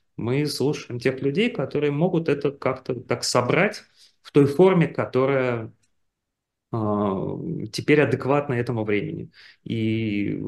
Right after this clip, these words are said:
для сахаровского времени это была статья в «Самоиздате». Вот люди передавали эти машинописные листочки и читали,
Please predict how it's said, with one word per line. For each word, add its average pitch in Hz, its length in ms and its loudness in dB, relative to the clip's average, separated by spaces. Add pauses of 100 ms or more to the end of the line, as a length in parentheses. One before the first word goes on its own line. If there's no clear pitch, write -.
(140)
для 113 220 2
сахаровского 196 540 2
времени 147 320 2
это 143 120 -6
была 127 180 2
статья 120 300 0
в 120 60 -8
«Самоиздате». 98 580 -8 (540)
Вот - 220 -2
люди 120 180 -4
передавали 117 640 0
эти 110 180 -6
машинописные 107 720 -6
листочки 190 560 0
и 104 440 0
читали, 120 1300 0